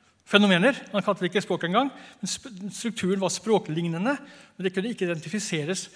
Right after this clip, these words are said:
som et språk. Eh, og vi vet jo at noen pinsevenner i gamle dager trodde at dette ville gjøre det unødvendig med språklæring når de var misjonærer, så de reiste ut og regnet med at de, at de ville få den lokale språket som en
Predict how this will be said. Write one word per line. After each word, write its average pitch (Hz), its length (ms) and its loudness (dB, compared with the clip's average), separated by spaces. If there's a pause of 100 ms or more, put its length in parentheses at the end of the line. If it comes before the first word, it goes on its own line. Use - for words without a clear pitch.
(140)
som 147 300 -6 (420)
et 175 120 -4
språk. - 360 -8 (1200)
Eh, 175 320 4
og 220 300 10
vi 226 100 6
vet 185 160 6
jo 233 140 4
at 220 80 -4
noen 175 240 -2 (240)
pinsevenner 185 500 -4 (1040)
i 220 60 4
gamle 196 220 8
dager 196 260 4 (400)
trodde 190 480 -2
at 202 160 0
dette 185 220 -2
ville 185 260 4 (840)
gjøre 208 240 8
det 196 120 6
unødvendig 185 560 2 (140)
med 190 100 2
språklæring 208 640 4 (100)
når 196 140 4
de 180 80 10
var 180 80 8
misjonærer, 180 400 6
så 226 100 -2
de 226 100 8
reiste 202 280 6
ut 269 180 -4
og 247 80 -2
regnet 202 220 4
med 185 80 0
at 196 80 -4
de, 381 200 -12
at 165 60 -12
de 196 80 -4
ville 196 140 -2
få 170 240 -4 (640)
den 185 120 2
lokale 180 420 2
språket 165 520 -2
som 165 160 -4
en 165 100 -2